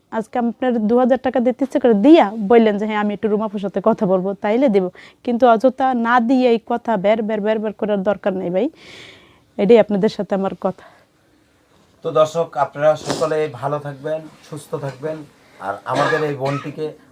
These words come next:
Speaker 2: অবশ্যই আমরা যেমন বোনের চোখে দেখেছি, আপনারাও বোনের চোখে দেখবেন। যারা সহযোগিতা করবেন, তারা তার বাবা ফোন ধরবে,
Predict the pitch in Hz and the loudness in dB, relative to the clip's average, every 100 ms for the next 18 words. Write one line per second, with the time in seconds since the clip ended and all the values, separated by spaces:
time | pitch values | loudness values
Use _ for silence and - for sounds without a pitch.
0 | - 127 143 151 170 160 135 139 131 131 | -2 0 0 -6 -2 0 0 -2 0 -2
1 | 135 113 131 143 - 156 147 151 147 160 | -4 -6 -6 -6 -8 -10 -10 -12 -12 -12
2 | 151 131 - 123 127 117 123 120 - _ | -10 -10 -8 -4 -4 -4 -10 -12 -20 _
3 | 135 - 123 127 113 151 151 _ _ _ | -16 -14 -14 -14 -14 -14 -16 _ _ _
4 | 123 143 147 143 127 127 117 127 127 131 | -4 -2 -2 -2 -2 -6 -14 -12 -12 -12
5 | 180 - 104 98 104 _ _ 101 87 82 | -14 -12 -10 -8 -10 _ _ -14 -12 -8
6 | 104 120 120 131 139 143 151 | -6 -6 -8 -10 -10 -10 -12